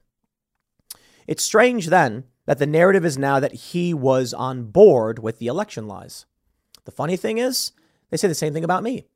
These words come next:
And it's the weirdest thing. I have never been on board with the twenty twenty fraud narrative, yet there are activist organizations that lie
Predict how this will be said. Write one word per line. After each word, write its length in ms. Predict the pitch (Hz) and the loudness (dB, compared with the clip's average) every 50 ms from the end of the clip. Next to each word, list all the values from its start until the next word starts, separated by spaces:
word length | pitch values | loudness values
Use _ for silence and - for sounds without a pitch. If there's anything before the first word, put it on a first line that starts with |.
| _ _ _ _ - | _ _ _ _ -6
And 80 | 180 | -6
it's 100 | 190 - | -6 -2
the 100 | 165 214 | 0 0
weirdest 460 | 202 196 254 311 349 240 156 - - - | 2 2 2 0 2 0 0 -2 -4 -10
thing. 240 | - 104 78 - - _ _ _ _ _ _ _ _ _ _ _ _ _ _ _ - | -12 -14 -16 -18 -20 _ _ _ _ _ _ _ _ _ _ _ _ _ _ _ -2
I 120 | - 247 | 4 6
have 200 | 277 247 170 - - _ 156 | 6 6 6 2 -4 _ -6
never 760 | 165 190 208 226 240 247 233 240 226 175 185 143 104 101 - _ | -4 -2 -2 0 2 4 4 4 4 4 2 2 0 -2 -10 _
been 140 | - 147 147 | -4 -2 -2
on 140 | 151 151 143 | -2 -2 -2
board 420 | 120 139 143 131 117 107 101 98 - | 0 0 2 2 2 0 -2 -6 -6
with 240 | - 131 135 131 - | -4 -4 -4 -4 -6
the 120 | 135 135 | -8 -10
twenty 300 | 120 - 156 156 156 151 | -8 -6 -4 -4 -4 -6
twenty 300 | 127 - - 143 143 139 | -8 -8 -8 -8 -8 -8
fraud 300 | 127 - - 139 135 127 | -6 -4 -2 -2 -2 -2
narrative, 300 | 120 123 120 120 110 110 | -4 -6 -6 -6 -4 -4
yet 160 | 139 147 - - | -4 -4 -2 0
there 140 | 165 160 | 0 0
are 100 | 147 - | 0 0
activist 500 | - 127 156 190 196 - - 254 220 - | 0 2 2 2 2 0 -2 -4 -4 -2
organizations 760 | - 175 190 196 175 180 170 139 139 120 120 - 131 131 123 117 | 0 2 2 2 2 0 0 0 0 -2 -2 -4 -8 -10 -8 -6
that 220 | 131 131 - - | -6 -6 -6 -6
lie 760 | 131 123 123 123 127 139 151 175 196 196 185 135 117 110 - | -6 -6 -2 0 4 6 6 6 8 8 6 6 4 2 -4